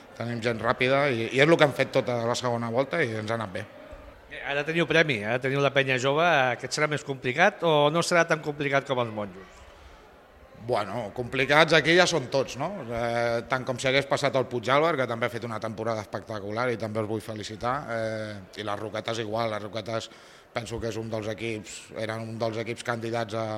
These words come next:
Speaker 1: a pujar de categoria, a lluitar per, per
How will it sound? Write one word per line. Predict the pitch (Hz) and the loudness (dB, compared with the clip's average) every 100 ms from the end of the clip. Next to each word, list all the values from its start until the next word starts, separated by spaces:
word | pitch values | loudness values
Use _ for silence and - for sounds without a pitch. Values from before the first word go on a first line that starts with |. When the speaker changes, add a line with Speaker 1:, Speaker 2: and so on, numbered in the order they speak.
| 104 101 90 - - - - - - - | -6 -8 -10 -16 -20 -20 -20 -20 -20 -12
Speaker 1:
a | - 107 | -6 -4
pujar | 113 113 120 | -4 -2 0
de | 117 | 0
categoria, | 117 117 117 113 143 139 | -2 -4 -2 2 4 6
a | 123 117 120 | 4 2 0
lluitar | 117 120 135 123 | 0 0 2 2
per, | 131 120 120 - | 2 0 -4 -4
per | 117 | -2